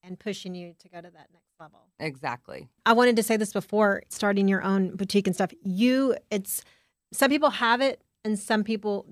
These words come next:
Speaker 1: don't. And what I mean by that is, like, your whole style, your whole look. And so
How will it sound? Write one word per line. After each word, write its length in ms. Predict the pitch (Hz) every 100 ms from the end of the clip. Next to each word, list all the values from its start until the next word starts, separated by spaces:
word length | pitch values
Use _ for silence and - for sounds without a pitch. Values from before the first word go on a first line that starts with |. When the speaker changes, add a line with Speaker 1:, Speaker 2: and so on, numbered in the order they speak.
| 180
Speaker 1:
don't. 320 | 202 180 175 -
And 140 | 196
what 180 | 208 220
I 120 | 226
mean 260 | 220 214 226
by 140 | 240
that 280 | 233 226 -
is, 160 | 202 185
like, 280 | 202 196 -
your 100 | 196
whole 640 | - 220 208 208 208 208 _ _ _ -
style, 760 | - 220 190 196 220 240 254 - _ _ 202
your 160 | 196
whole 320 | 190 226 202 185
look. 500 | 208 226 233 - - -
And 280 | 208 202 190
so 460 | - 202 196 190